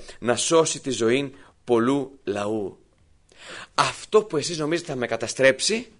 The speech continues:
γίνεται αιτία, όχι μόνο να σωθώ εγώ, αλλά και ένας ολόκληρος λαός.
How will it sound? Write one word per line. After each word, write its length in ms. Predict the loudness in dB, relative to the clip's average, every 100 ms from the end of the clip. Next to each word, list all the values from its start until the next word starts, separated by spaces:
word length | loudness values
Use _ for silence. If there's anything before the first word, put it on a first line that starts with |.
| _ _ _ _ _ _ _ _ _ _ _ -20 _
γίνεται 380 | -8 -4 0 0
αιτία, 520 | 0 0 2 2 -2 -16 _ _ _
όχι 220 | -6 -6
μόνο 120 | -6 -8
να 80 |
σωθώ 280 | -6 -6 0
εγώ, 360 | 0 2 -2 -4 -16 _
αλλά 220 | -2 -2
και 140 | 0
ένας 240 | -2 -2 -6
ολόκληρος 920 | -2 0 2 2 2 -2 -4 -2 -6 -6
λαός. 680 | -6 -4 -4 -6 -10 -18 -20